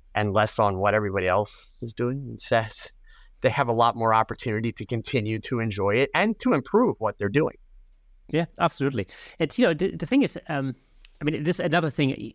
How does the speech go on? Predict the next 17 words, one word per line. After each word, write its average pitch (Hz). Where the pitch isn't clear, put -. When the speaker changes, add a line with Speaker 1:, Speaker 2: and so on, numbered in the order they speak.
Speaker 2:
I 147
hear 120
a 120
lot 104
is, 104
like, 95
you 107
know, 101
people 101
say, 104
like, 95
"Oh, 107
well, 104
you 110
know, 107
how 113
c-, -